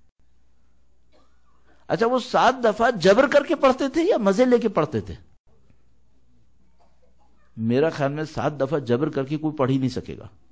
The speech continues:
سوائے یہ کہ اس کو پڑھنے میں مزہ آتا ہو۔ تو پڑھنے میں مزہ کیسے آتا ہے؟ یہ مزہ مجھے کیوں نہیں آتا؟ اس کے اوپر غور فرمائیے۔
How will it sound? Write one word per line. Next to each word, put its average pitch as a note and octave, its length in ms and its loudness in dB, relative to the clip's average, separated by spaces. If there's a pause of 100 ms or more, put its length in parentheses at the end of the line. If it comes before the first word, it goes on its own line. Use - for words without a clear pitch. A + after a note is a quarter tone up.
(880)
سوائے A#3+ 460 4
یہ C4+ 180 0
کہ A#3 100 -6
اس G#3+ 120 0
کو A3 100 4
پڑھنے E3 300 2
میں D#3 120 2
مزہ A#2+ 180 0
آتا E2 280 -6
ہو۔ - 40 -16 (1800)
تو B2+ 80 -12
پڑھنے A#2+ 240 -6
میں D#3 260 -8
مزہ C3+ 240 -6
کیسے C#3+ 220 -10
آتا E2 260 -18
ہے؟ G#2+ 60 -20 (880)
یہ B2+ 100 -4
مزہ A2+ 240 -4
مجھے C#3 280 -4
کیوں D3+ 180 -6
نہیں G2 100 -4
آتا؟ - 240 -16 (1700)
اس D3 140 -6
کے E3 100 -2
اوپر C#3+ 180 -2
غور A#2 180 -2 (160)
فرمائیے۔ F#2 380 -12